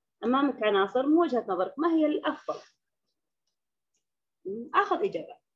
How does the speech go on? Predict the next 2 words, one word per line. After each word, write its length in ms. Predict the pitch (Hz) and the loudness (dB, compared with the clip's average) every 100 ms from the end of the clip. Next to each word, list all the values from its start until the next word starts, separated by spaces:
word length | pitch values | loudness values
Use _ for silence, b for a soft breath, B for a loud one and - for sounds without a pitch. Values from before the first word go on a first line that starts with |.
| _ _ _ _ _ _ _ _ _ _ _ _ _ _ _ _ _ _ _ | _ _ _ _ _ _ _ _ _ _ _ _ _ _ _ _ _ _ _
ملاعب 440 | 202 220 247 262 262 | 2 8 8 8 4
رياضية، 680 | 277 262 269 269 302 339 | 6 6 6 2 0 -2